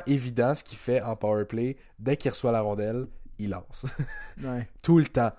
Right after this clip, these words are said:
Speaker 1: Euh, Jeff Petrie, vous remarquerez ça. Je sais pas s'il, il l'adapte tranquillement, mais dans les derniers, derniers mois, à chaque fois que ce gars-là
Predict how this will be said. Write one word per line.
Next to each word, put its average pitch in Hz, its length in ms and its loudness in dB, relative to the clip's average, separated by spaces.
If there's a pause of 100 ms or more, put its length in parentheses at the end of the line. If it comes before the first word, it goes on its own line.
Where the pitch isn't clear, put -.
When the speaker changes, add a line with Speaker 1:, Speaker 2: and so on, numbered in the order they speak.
(360)
Speaker 1:
Euh, 110 100 2
Jeff 151 220 4
Petrie, 147 300 0
vous 131 140 -2
remarquerez 113 400 -2
ça. 131 280 2
Je 120 120 -2
sais - 120 -6
pas 180 120 0
s'il, 113 440 -2
il 107 400 -2
l'adapte 107 600 -2 (100)
tranquillement, 113 720 -2 (480)
mais 104 640 -2
dans 113 380 0
les 123 120 0
derniers, 123 920 -2
derniers 120 400 0
mois, 110 300 -2
à 113 100 -10
chaque - 240 -4
fois 143 160 -2
que 113 120 -6
ce 101 100 -8
gars-là 120 300 2